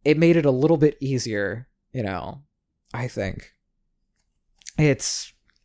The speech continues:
it's really tough to explain, especially, like, I'm, I'm,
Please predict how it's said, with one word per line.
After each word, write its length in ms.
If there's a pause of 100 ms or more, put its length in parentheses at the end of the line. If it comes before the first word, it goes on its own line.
(160)
it's 160
really 340
tough 300
to 160
explain, 760 (1080)
especially, 480
like, 160
I'm, 220
I'm, 380